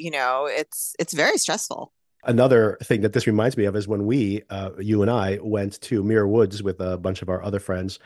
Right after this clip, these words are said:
Speaker 2: and we were in
Speaker 1: Yes.
Speaker 2: multiple cars. And
Speaker 1: Yes.
Speaker 2: as we're approaching the,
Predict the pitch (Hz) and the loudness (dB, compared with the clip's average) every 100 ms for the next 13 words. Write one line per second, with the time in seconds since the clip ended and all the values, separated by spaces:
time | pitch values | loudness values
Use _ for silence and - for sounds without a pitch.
0 | - 330 466 415 107 110 107 120 113 123 | -4 2 4 6 6 4 4 4 4 4
1 | 139 135 123 - 104 104 117 - _ - | 4 2 0 0 0 0 -4 -10 _ -20
2 | - _ - 131 123 131 165 139 139 127 | -20 _ 2 4 4 0 2 4 4 4
3 | 120 - 147 - 107 110 110 104 98 98 | 4 4 2 2 -4 -4 -6 -6 -6 -8